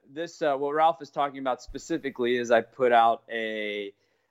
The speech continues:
I did review of all the prospects, and with the Saints picking at twenty-four, I created my Saints board one through twenty-five. So basically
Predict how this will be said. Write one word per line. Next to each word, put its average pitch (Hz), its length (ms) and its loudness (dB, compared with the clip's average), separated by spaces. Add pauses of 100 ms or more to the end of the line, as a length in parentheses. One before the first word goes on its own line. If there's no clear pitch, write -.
I - 60 -2
did 123 220 -2
review 131 540 2
of 120 200 2
all 120 220 4
the 127 80 -4
prospects, 120 840 0
and 107 260 -10
with 120 160 -6
the 123 80 -4
Saints 139 320 0
picking 135 360 0
at 107 120 -2
twenty-four, 117 1000 2 (320)
I 120 260 2
created 123 540 -6
my 113 200 -6
Saints 120 400 -12
board 107 440 -6
one 110 220 -4
through 107 220 -10
twenty-five. 98 760 -2
So - 140 -4
basically 117 720 0